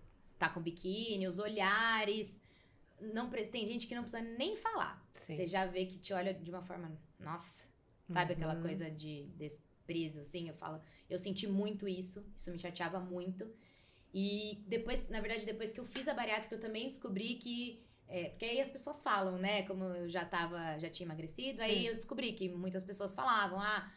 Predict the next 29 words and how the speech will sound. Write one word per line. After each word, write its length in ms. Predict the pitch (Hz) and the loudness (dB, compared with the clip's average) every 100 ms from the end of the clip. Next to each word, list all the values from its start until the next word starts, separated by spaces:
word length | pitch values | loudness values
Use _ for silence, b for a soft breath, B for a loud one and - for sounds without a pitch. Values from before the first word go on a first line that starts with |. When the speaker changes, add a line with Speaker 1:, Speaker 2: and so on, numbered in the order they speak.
| B 226 | B -2
Speaker 1:
nossa, 680 | 277 311 285 247 214 190 - | 0 0 0 0 0 -4 -6
a 100 | 208 | -6
Ida 180 | 233 226 | -4 -4
engordou 320 | 226 226 269 | -4 -2 -2
muito, 440 | 226 254 269 233 220 | -2 -4 -6 -8 -8
nossa, 720 | 285 349 - - - 202 B B B - - | 10 12 12 12 2 -2 B B B -20 -10
nossa, 180 | 320 - | -6 -2
o 20 | |
que 60 | 320 | 0
aconteceu 640 | 381 - - 427 359 311 | 0 -2 0 2 4 2
que 100 | - | 0
ela 80 | 269 | -2
Speaker 2:
É. 40 | |
Speaker 1:
engordou 240 | 190 277 285 | -2 -2 -6
tanto? 340 | 285 294 247 302 | -8 -10 -10 -10
Nossa, 400 | 370 403 392 - | -8 -6 -6 -8
não 60 | 311 | -8
sei 120 | 339 | -8
o 40 | 330 | -8
quê." 120 | 320 b b | -10 b b
Então, 140 | - 277 | -4 -2
assim, 340 | 277 226 185 | -2 -2 -2
gente 360 | 185 214 269 - | -2 -2 -2 -4
pra 120 | 247 | -4
falar 280 | 233 233 208 | 2 4 4
isso 240 | 214 214 247 | 4 0 -2
vai 140 | 269 | -4
ter 400 | - 214 220 - | -4 -4 -4 -8
sempre, 720 | - - 190 156 143 - 139 | -10 -2 0 0 -4 -8 -10